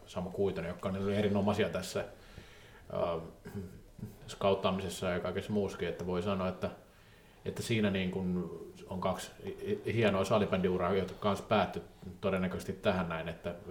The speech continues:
heidän, heidänkin kohdallaan pitää hattua nostaa ja nyt mainita, vaikka jäikin tuossa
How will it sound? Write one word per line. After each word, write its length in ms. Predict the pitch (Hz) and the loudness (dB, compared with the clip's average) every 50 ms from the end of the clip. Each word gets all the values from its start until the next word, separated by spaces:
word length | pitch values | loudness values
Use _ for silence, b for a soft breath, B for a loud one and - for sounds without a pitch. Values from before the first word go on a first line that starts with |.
| 101 | 0
heidän, 220 | 107 104 95 - - - | 2 2 2 2 0 0
heidänkin 380 | - - - 95 - 92 92 90 - - - - | 2 2 2 2 0 -2 -4 -4 -6 -10 -16 -4
kohdallaan 400 | - 107 101 101 101 92 90 90 | 2 2 4 4 4 2 2 2
pitää 220 | 90 98 98 92 90 | 0 2 2 2 2
hattua 320 | 95 92 - - 101 92 | 2 0 0 0 0 2
nostaa 320 | 95 101 101 - - 92 87 | 2 2 0 0 0 -2 -2
ja 40 | 85 | -2
nyt 140 | 90 - 95 | -2 -2 -2
mainita, 340 | 98 92 92 90 90 90 | 0 0 0 0 -2 -2
vaikka 220 | 82 82 - - 92 | -2 -4 -4 -2 -2
jäikin 280 | 92 92 90 - 92 | 0 0 0 -2 -4
tuossa 180 | 90 - - - | -6 -8 -10 -12